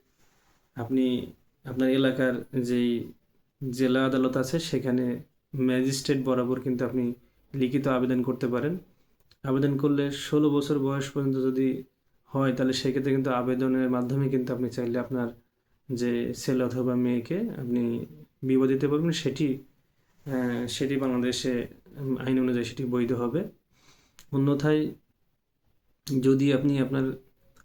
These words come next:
ছেলে এবং মেয়েকে আঠারো বছর কম বয়সে তা-, বিয়ে দেন তাহলে সেক্ষেত্রে কিন্তু আপনাকে অবশ্যই শাস্তির আওতায় আসতে হবে বা প্রশাসন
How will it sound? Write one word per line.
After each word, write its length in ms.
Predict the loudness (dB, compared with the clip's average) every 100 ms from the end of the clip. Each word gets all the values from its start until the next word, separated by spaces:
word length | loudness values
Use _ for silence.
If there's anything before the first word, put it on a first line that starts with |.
| _ _ _ _ -4
ছেলে 220 | 4 6
এবং 160 | 6 6
মেয়েকে 340 | 4 2 2 0
আঠারো 220 | 0 0 2
বছর 200 | 2 0
কম 180 | 0 2
বয়সে 220 | 2 2 0
তা-, 280 | 0 0 0
বিয়ে 280 | 2 2
দেন 180 | 2 2 2
তাহলে 220 | 0 -2
সেক্ষেত্রে 420 | -2 -4 -4 -2
কিন্তু 200 | -2 -2 -2
আপনাকে 320 | -4 -4 -2
অবশ্যই 380 | -2 -2 -2 -2
শাস্তির 340 | -2 -4 -2
আওতায় 300 | -2 -2 -2
আসতে 220 | -4 -4 -2
হবে 200 | -2 -2 -4 -12 _ _ _ -6
বা 220 | -4 -2 -4 -6 -10 -16 _ _ _ _ _ _ _ _ _ _ -10
প্রশাসন 520 | -6 -2 -2 0